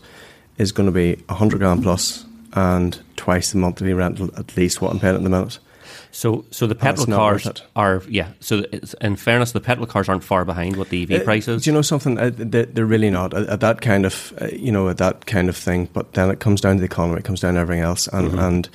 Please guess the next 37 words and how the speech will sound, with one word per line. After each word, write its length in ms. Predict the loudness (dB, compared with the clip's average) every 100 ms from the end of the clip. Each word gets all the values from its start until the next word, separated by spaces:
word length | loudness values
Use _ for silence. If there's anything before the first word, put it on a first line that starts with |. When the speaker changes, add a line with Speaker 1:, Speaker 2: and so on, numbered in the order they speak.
| -18 -20 -20 -20 -20 -20 -20
Speaker 1:
you 160 | 0 2
know, 80 | 4
it, 160 | 2 -2
it, 120 | -6 -4
it 200 | -6 2
really 220 | 2 4
is 160 | 4 2
just, 300 | 0 -2 -8 -20 _ _ _ -6
it's 120 | -4
at 60 |
the 60 | -4
point 240 | -2 0 2
now 140 | 0
where 400 | 2 2 2 0 -6 _
I 80 | 2
have 140 | 2 4
looked 200 | 0 0
at 80 |
changing 300 | 0 0 0
cars, 400 | 0 2 2 -2 -6
Speaker 2:
Mm-hmm. 220 | -4 -4 -6 _ _ _
Speaker 1:
but 160 | -4
the 60 | -4
price 500 | -8 -2 2 2 2
of 80 | 0
a 60 | 2
new 160 | 2
car 220 | 0 -2 -2
at 80 |
the 60 | 0
minute, 380 | 0 0 -2 -12 _ _ _ _ _ _ _
they're, 260 | 0 0 -2 -6
they're 100 | -4
simply 340 | -2 -2 0
not 160 | -2 -2
worth 180 | -4
it. 140 | -6